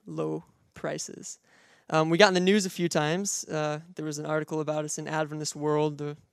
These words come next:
the Adventist Review, um, and then also the local newspaper, Herald Palladium. And actually just this last week, on, on Monday,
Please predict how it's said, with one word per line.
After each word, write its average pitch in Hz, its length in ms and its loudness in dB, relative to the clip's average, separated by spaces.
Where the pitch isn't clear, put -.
the - 100 -10
Adventist 151 400 -10
Review, 156 380 0
um, 151 200 -2
and 156 120 2
then 160 100 6
also 160 340 8
the 147 140 0
local 151 300 0
newspaper, 151 540 -4
Herald 151 280 -2
Palladium. 160 500 -4
And 156 280 -4
actually 160 320 0
just 165 180 -2
this 156 160 -8
last 156 280 -4
week, 190 360 -4
on, 156 360 0
on 151 140 -2
Monday, 165 400 6